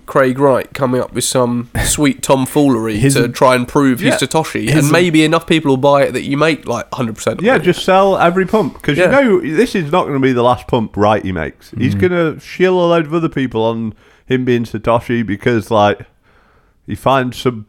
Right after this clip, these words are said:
Speaker 3: post on Bitcoin Talk about Satoshi driving, like, a grey Civic, and then he <laughs> doctors a picture of him from, like, two thousand ten driving a grey Civic. He's like, it's all lining up.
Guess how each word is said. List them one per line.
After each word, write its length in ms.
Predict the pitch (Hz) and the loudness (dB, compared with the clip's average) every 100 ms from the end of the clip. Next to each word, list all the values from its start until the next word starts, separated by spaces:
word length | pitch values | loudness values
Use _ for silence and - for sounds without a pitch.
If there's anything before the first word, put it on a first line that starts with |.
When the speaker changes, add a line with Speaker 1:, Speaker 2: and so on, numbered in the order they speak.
| - | -18
Speaker 3:
post 640 | - 139 143 - - - | -6 0 0 -2 -14 -4
on 240 | 123 113 104 | -2 -2 -2
Bitcoin 520 | 135 - - 139 123 | -2 -2 -2 -2 0
Talk 360 | 127 131 139 - | 0 2 2 0
about 220 | 117 - | 0 -2
Satoshi 640 | - 107 143 120 - 131 | -6 -6 -2 -2 -2 -6
driving, 360 | - 123 123 123 | 0 2 2 0
like, 200 | 123 - | -2 -2
a 40 | |
grey 360 | 107 104 117 131 | -6 -2 0 0
Civic, 640 | - - 127 131 - - - - - 131 - | -4 -2 0 0 -2 -10 -20 -12 -2 -2 -2
and 80 | 117 | 0
then 100 | 120 | 0
he 80 | 135 | 2
<laughs> 180 | 135 104 | 0 4
doctors 500 | 131 170 254 156 139 | 2 4 0 0 0
a 60 | 139 | 0
picture 460 | 139 - - 147 | -2 -4 -4 -2
of 80 | 139 | 2
him 240 | 139 151 | 2 0
from, 220 | 139 135 131 | -2 -2 2
like, 380 | 139 139 - - | 2 2 -2 -2
two 180 | 196 165 | -4 0
thousand 840 | 156 156 165 160 156 147 127 139 139 - - | 2 2 0 0 -2 -2 -6 -8 -10 -20 -8
ten 400 | - 156 160 151 | 2 2 2 0
driving 420 | 131 135 143 139 | 2 4 4 2
a 60 | 135 | 0
grey 300 | 131 143 147 | 2 2 2
Civic. 500 | - 147 160 170 - | 0 2 4 2 2
He's 240 | 156 151 | 2 2
like, 180 | 143 143 | 2 0
it's 80 | 127 | 2
all 220 | 165 170 | 2 4
lining 400 | 160 151 156 151 | 6 6 4 2
up. 320 | 156 156 151 | 2 2 2